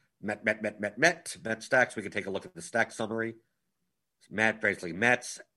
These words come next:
Three, three-man stacks is Astros, Cubs. So basically seeing a lot of Mets, Astros, Mets, Cubs with Sanchez and Bu-, Sanchez and Pivetta mostly, but we still get plenty of Buehler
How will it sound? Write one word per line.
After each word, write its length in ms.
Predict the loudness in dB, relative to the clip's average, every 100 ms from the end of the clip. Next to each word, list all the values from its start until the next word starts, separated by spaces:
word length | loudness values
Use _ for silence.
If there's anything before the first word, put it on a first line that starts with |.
| _ _ _ -6
Three, 300 | 4 4 2 -4
three-man 420 | 0 4 4 4
stacks 480 | 4 6 6 4 -2
is 140 | -12 -2
Astros, 720 | 4 4 2 2 4 4 0 -6
Cubs. 640 | -2 -2 -2 -6 -14 -16 _ _ _ _ _ -12
So 100 | -2
basically 300 | -2 0 -4
seeing 200 | -2 0
a 40 |
lot 140 | 2 0
of 80 |
Mets, 380 | 0 2 2 2
Astros, 640 | 0 2 2 2 2 0 -2
Mets, 300 | -4 -4 -6
Cubs 680 | -6 0 0 -2 -12 -14 -18 _ _ _ _ _ _ -14
with 120 | -12
Sanchez 680 | -2 0 0 2 2 2 2
and 120 | -4
Bu-, 220 | -4 -8 -8 -12
Sanchez 500 | -10 -8 -4 -2 -2
and 280 | -6 -8 -8
Pivetta 500 | -8 -2 0 2 0 -6 _ _ _ -6
mostly, 380 | -4 -4 -4 -4
but 140 | -2
we 80 | -4
still 160 | -2
get 140 | 0 0
plenty 260 | 2 4
of 80 | 4
Buehler 380 | 4 0 0